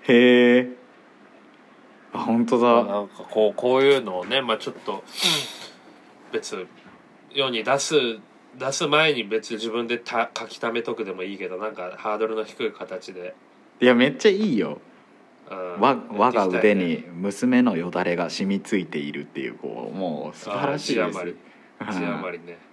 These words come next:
Speaker 1: もうなんか五感でしょ。
Speaker 2: 川柳か。
Speaker 1: 川柳か。
Speaker 2: 川柳？
Speaker 1: いや、めっちゃいいわ。
Speaker 2: あ、自由律俳句か。
Speaker 1: 自由律だからいいんじゃないか。わからない。
Speaker 2: うーん。
Speaker 1: え、
Speaker 2: すごく深いよね。
Speaker 1: なんかやってみたいな。うん。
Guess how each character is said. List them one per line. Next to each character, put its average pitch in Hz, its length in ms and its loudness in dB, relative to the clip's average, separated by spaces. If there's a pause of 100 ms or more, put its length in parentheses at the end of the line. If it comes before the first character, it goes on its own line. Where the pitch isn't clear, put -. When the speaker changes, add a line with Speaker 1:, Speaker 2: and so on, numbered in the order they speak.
(400)
Speaker 1:
も 113 80 0
う - 20 4
な 139 120 2
ん - 40 -6
か - 180 -8
五 220 240 0
感 185 240 -2
で 175 100 -4
し 160 40 -16
ょ。 - 80 -14
Speaker 2:
川 180 40 -12
柳 180 40 -12
か。 - 80 -18 (400)
Speaker 1:
川 180 200 2
柳 87 240 -4
か。 - 100 -16
Speaker 2:
川 185 120 -2
柳？ 131 280 -12 (640)
Speaker 1:
い - 40 -6
や、 101 80 -2
め 110 120 2
っ 117 100 -2
ち 147 100 0
ゃ 127 100 0
い 139 140 2
い 101 80 2
わ。 - 160 -8 (680)
Speaker 2:
あ、 107 60 2
自 104 160 -2
由 196 200 4
律 233 260 2
俳 202 240 4
句 - 120 -16
か。 - 200 -12 (300)
Speaker 1:
自 - 140 -6
由 147 220 6
律 85 220 -6
だ 87 80 -4
か 85 140 -6
ら 87 100 -4
い 104 80 0
い 104 60 0
ん 85 60 -4
じ 78 80 -12
ゃ - 40 -14
な - 80 -16
い - 40 -18
か。 - 60 -20 (300)
わ - 80 -6
か 101 80 0
ら 87 120 -2
な 76 80 -8
い。 - 100 -12
Speaker 2:
う 98 40 -14
ー 113 720 -8
ん。 - 20 -10
Speaker 1:
え、 - 40 -12 (480)
Speaker 2:
す 101 160 -2
ご 151 180 2
く 110 140 0
深 - 0 -
い 98 40 0
よ - 0 -
ね。 - 20 -
Speaker 1:
な - 40 -4
ん - 40 -6
か 180 120 6
や 180 40 6
っ 151 40 4
て - 20 -
み - 40 2
た 143 100 2
い 117 40 -2 (200)
な。 - 300 -10 (260)
う 104 80 -4
ん。 85 460 -4